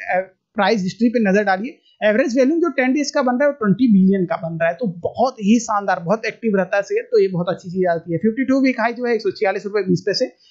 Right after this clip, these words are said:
फिफ्टी टू week लो जो है सिक्सटी फ़ाइव रुपीज है। Balance शीट पे नजर डालें, हाँ यहाँ पे बैलेंस sheet के बहुत सारे data प्रेजेंट नहीं है, इसी के चक्कर काफी लोग कहते हैं कि, "सर आप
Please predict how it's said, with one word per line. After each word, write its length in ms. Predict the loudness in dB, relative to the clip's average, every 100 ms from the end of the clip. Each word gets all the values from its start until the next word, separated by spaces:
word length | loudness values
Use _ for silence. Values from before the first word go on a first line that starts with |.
| _
फिफ्टी 240 | -2 0 0
टू 180 | 0
week 180 | 2 2 4
लो 180 | 4
जो 120 | 4 2
है 300 | 0 -4 _ _ _ _
सिक्सटी 240 | -4 -2 -2
फ़ाइव 240 | 0 0
रुपीज 440 | 0 0 -2 -2 -8 -8
है। 220 | -8 _ _ _ _ 2
Balance 260 | 2 2
शीट 140 | -2 -2
पे 100 | 0
नजर 240 | 0 0
डालें, 180 | 0 0
हाँ 260 | 0 0
यहाँ 160 | 0 0
पे 80 | 0
बैलेंस 280 | 2 0 -2
sheet 160 | -6
के 140 | -4 -2
बहुत 340 | -2 -2 -2
सारे 220 | 0 0
data 380 | 0 0 -2 -6 _ _ _ _ _
प्रेजेंट 360 | 0 2 2 2
नहीं 220 | 2 2
है, 160 | 0 -8 _ -2
इसी 200 | -2 0
के 100 | -2
चक्कर 280 | -2 -2 -2
काफी 320 | 0 0 2
लोग 180 | 0 2
कहते 260 | -2 -2
हैं 140 | -8 -4
कि, 100 | -2
"सर 140 | 0
आप 360 | -2 0 -2